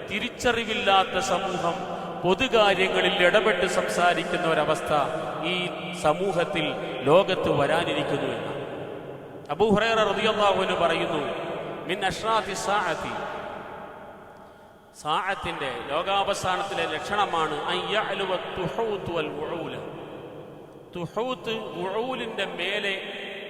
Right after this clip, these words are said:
കയറുമെന്നാണ്. എന്നിട്ട് അബൂ ഹുറൈറ റളിയല്ലാഹു അൻഹു ഹദീസ് ഉദ്ധരിച്ചുകൊണ്ട്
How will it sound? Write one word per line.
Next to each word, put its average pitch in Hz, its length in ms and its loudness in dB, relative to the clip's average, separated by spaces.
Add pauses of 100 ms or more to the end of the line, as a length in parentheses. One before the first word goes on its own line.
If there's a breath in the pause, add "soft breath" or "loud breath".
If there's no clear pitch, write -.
കയറുമെന്നാണ്. 151 880 -2 (880)
എന്നിട്ട് 175 540 -4 (320)
അബൂ 170 200 -2
ഹുറൈറ 170 200 0
റളിയല്ലാഹു 165 440 0
അൻഹു 156 360 -4
ഹദീസ് 180 260 -6
ഉദ്ധരിച്ചുകൊണ്ട് 156 880 -8